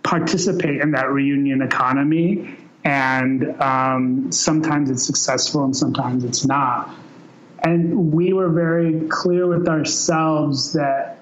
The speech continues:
first off, we're not a big enough band to really be one of those. We were never a big enough band to be one of those reunion bands,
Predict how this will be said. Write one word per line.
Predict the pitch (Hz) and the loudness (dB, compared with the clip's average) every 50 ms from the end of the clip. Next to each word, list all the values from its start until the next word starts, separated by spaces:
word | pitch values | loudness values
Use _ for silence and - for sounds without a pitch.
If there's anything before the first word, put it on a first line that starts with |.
| - | -6
first | - 226 196 233 | -4 -2 0 0
off, | 226 170 | 0 2
we're | 175 175 | 2 2
not | 175 180 180 185 185 | 2 2 2 0 0
a | 165 127 | 0 0
big | - 160 160 | 0 0 0
enough | 156 156 156 147 143 - - - | 2 2 0 0 -2 -2 -2 -2
band | 139 135 131 135 131 135 131 | -2 0 0 0 -2 -2 -2
to | - 131 | -4 -4
really | 123 123 135 143 147 143 139 135 | -2 0 0 0 0 0 0 0
be | 127 127 127 | 0 0 0
one | 127 127 123 | 0 0 0
of | 120 | 0
those. | 120 120 120 120 | 0 -2 -2 -2
We | 131 151 170 180 | 0 0 2 2
were | 175 180 | 2 2
never | 175 170 160 160 160 165 170 156 | 2 2 2 2 0 0 0 0
a | 143 | 0
big | 156 151 143 | 0 0 0
enough | 143 139 135 131 - | 0 -2 -2 -4 -2
band | - 135 131 127 127 123 | -2 -2 -2 -2 -2 -2
to | 127 | -2
be | 127 131 | -2 0
one | 127 127 | 0 0
of | 127 127 | 0 0
those | 123 120 113 117 | 0 -2 -2 0
reunion | 120 127 139 135 127 120 113 113 107 | 0 0 0 0 0 -2 -2 -2 -2
bands, | 117 117 120 - - 127 - - - - | -2 -4 -4 -6 -10 -8 -8 -6 -6 -8